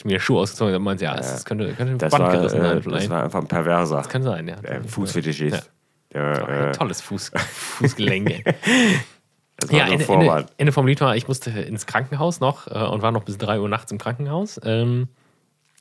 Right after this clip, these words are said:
Speaker 1: und, äh, das Sprunggelenk ist geprellt und die Bänder sind überdehnt.
Speaker 2: Ja,
Speaker 1: Ja,
Speaker 2: also
Speaker 1: ich, ich
Speaker 2: nichts
Speaker 1: würd's,
Speaker 2: passiert.
Speaker 1: ich sag mal, zwei von fünf Sternen würde ich nicht nochmal machen.
Speaker 2: <laughs>
Speaker 1: Aber
Speaker 2: Ich würde die nicht nochmal machen.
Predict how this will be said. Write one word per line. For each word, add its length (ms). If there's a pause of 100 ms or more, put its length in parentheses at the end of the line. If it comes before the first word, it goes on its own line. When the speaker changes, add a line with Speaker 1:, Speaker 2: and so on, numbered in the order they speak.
(800)
Speaker 1:
und, 540
äh, 400 (1040)
das 140
Sprunggelenk 560
ist 140
geprellt 440
und 120
die 40
Bänder 320
sind 120
überdehnt. 560 (360)
Speaker 2:
Ja, 280 (200)
Speaker 1:
Ja, 100
Speaker 2:
also 260
Speaker 1:
ich, 100
ich 60
Speaker 2:
nichts 160
Speaker 1:
würd's, 40
Speaker 2:
passiert. 380
Speaker 1:
ich 80
sag 80
mal, 240
zwei 220
von 120
fünf 200
Sternen 280
würde 140
ich 80
nicht 140
nochmal 220
machen. 200
Speaker 2:
<laughs> 880
Speaker 1:
Aber 500
Speaker 2:
Ich 160
würde 200
die 120
nicht 100
nochmal 320
machen. 260